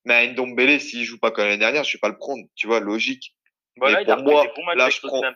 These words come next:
Speaker 2: c'est pour ça que je
Speaker 1: je
Speaker 2: l'ai
Speaker 1: prends
Speaker 2: pris.
Speaker 1: les joueurs qui jouent en ce moment, qui sont en pleine forme.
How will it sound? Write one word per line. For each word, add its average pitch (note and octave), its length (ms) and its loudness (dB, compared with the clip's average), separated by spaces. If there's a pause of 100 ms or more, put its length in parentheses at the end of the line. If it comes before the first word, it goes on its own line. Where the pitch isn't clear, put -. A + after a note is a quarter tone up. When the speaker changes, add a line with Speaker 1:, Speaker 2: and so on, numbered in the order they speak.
Speaker 2:
c'est - 80 -20
pour - 140 -20
ça C#3+ 120 -4
que C#3 60 -12
je - 40 -6
Speaker 1:
je C#3+ 40 -14
Speaker 2:
l'ai C3+ 60 -10
Speaker 1:
prends B2+ 120 0
Speaker 2:
pris. B2+ 80 2
Speaker 1:
les C3 120 2
joueurs C#3+ 300 2
qui - 180 -14
jouent C#3 240 -2
en A2+ 80 -2
ce - 160 -12
moment, C3 400 -2 (180)
qui A#2+ 100 -12
sont A#2 140 -4
en A2 100 0
pleine B2+ 220 -2
forme. A#2 300 0